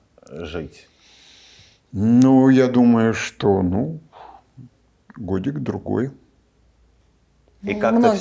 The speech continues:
Speaker 1: всё.
Speaker 3: говорят про два года,
Speaker 1: Про два
Speaker 3: что
Speaker 1: года.
Speaker 3: бюджет
Speaker 2: А, э,
Speaker 3: закончится, денег не
Speaker 1: Зима
Speaker 3: будет.
Speaker 1: двадцать четвёртого года называют
Speaker 2: Ну,
Speaker 1: остановку.
Speaker 2: я не... Ну, это, э, себя, как говорится, только беса тешить, э,
Speaker 3: Это
Speaker 2: вот
Speaker 3: правда.
Speaker 2: такие прогнозы делать.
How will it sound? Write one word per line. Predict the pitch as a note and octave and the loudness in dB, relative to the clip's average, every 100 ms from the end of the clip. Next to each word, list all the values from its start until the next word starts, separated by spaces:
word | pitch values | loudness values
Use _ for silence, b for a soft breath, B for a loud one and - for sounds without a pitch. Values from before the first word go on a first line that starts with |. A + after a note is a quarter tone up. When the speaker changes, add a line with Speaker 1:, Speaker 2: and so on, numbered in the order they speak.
| F3+ | -2
Speaker 1:
всё. | |
Speaker 3:
говорят | F3 F3 E3+ E3+ | -2 -2 -2 -4
про | E3+ E3 | -4 -6
два | D#3+ E3+ | -4 -8
года, | E3 G3+ F3+ | -6 -6 -2
Speaker 1:
Про | A#2+ | 0
два | A#2+ C3+ | 0 0
Speaker 3:
что | B2 | 2
Speaker 1:
года. | G2 - B2 | 0 2 4
Speaker 3:
бюджет | A#2+ G#3+ | 6 4
Speaker 2:
А, | |
э, | F3 | 4
Speaker 3:
закончится, | F#3 F#3 C#4+ C#4+ - F3 | 2 2 0 0 -4 -8
денег | F3+ F#3 F3+ | -6 -8 -8
не | F#3 | -6
Speaker 1:
Зима | G2+ - B3+ | 0 2 4
Speaker 3:
будет. | B2+ | 2
Speaker 1:
двадцать | B2+ - | 0 -2
четвёртого | - B2+ A#2 A#2 | -2 -2 0 -2
года | C3 G#3 F3 | 2 2 2
называют | E3 D3 D3+ D3 C#3 | -2 0 0 2 2
Speaker 2:
Ну, | B2+ | 2
Speaker 1:
остановку. | C3 G3 A#3 F#3+ C#3+ | 4 4 4 4 4
Speaker 2:
я | D#3+ F3 | 4 2
не... | F3 | 2
Ну, | F3+ A3 | 2 4
это, | A3+ A3+ | 4 4
э, | A3 A3 G3+ F3+ - F#3+ F3+ D3+ C3+ C3 | 4 4 2 0 -4 0 0 0 -4 -8
себя, | - D#3+ D3+ F3+ F3+ | -4 -2 0 2 0
как | F3 D3+ | -2 0
говорится, | E3 G3+ G3+ | 4 4 2
только | - C#3+ | -4 -2
беса | B2+ A#2 F#2 - | 2 2 2 -4
тешить, | G2+ - E2+ - F#2+ - | -8 -4 -2 -4 -8 -4
э, | A#2 | 0
Speaker 3:
Это | G2 G2+ G2 | 2 2 2
Speaker 2:
вот | F#2+ G2+ | -2 -4
Speaker 3:
правда. | G3+ D#3+ | -4 -2
Speaker 2:
такие | D3 B2 A#2+ A#2 A#2 A2+ A2+ | 0 2 2 2 2 4 2
прогнозы | G#2 A2+ A2+ A#2+ A2+ F#2+ A#2 | 0 -2 0 2 0 -2 -2
делать. | G#2 G#2 G2+ | 0 0 0